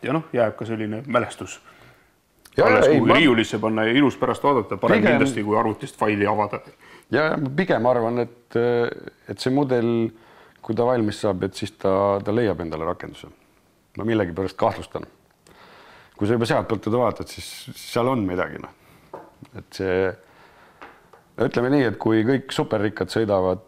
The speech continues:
Speaker 2: äh, Monacos kasiino ette, on ju, ja seal arvestatakse, et kes on siis tegija.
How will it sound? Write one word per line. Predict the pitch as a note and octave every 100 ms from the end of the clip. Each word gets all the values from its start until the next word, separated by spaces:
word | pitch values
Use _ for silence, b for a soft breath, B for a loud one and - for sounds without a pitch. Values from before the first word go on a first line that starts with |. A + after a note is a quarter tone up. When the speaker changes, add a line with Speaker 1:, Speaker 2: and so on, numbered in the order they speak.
| F#2+
Speaker 2:
äh, | F#2 F#2 F2 B B B B B B B B B B B B B G#2
Monacos | A#2+ - -
kasiino | - A#2+ B2+ F2+
ette, | F2 - D#2+
on | E2+
ju, | F2
ja |
seal | A#2 F#2+ F2+
arvestatakse, | F#2+ F#2+ G#2 F#2+ - F#2 - F2+
et | -
kes | F#2+ F2+
on | F2
siis | -
tegija. | A#2 F#2+ C#2